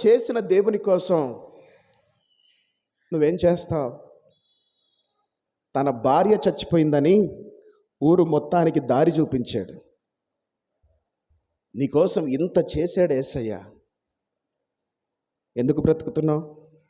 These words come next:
ఏమన్నా చేస్తావా దేవుడి కోసం? యెహోషాపాతు తన పేరు పెట్టుకున్నాడు.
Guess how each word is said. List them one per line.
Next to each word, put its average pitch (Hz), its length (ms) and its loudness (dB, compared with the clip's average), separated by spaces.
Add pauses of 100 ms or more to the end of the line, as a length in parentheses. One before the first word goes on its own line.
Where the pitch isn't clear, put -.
(1900)
ఏమన్నా 139 300 -4 (100)
చేస్తావా 139 440 -2
దేవుడి 139 320 -4
కోసం? 143 400 -8 (3000)
యెహోషాపాతు 185 1200 4 (480)
తన 143 140 -2
పేరు 165 380 2
పెట్టుకున్నాడు. 151 640 -2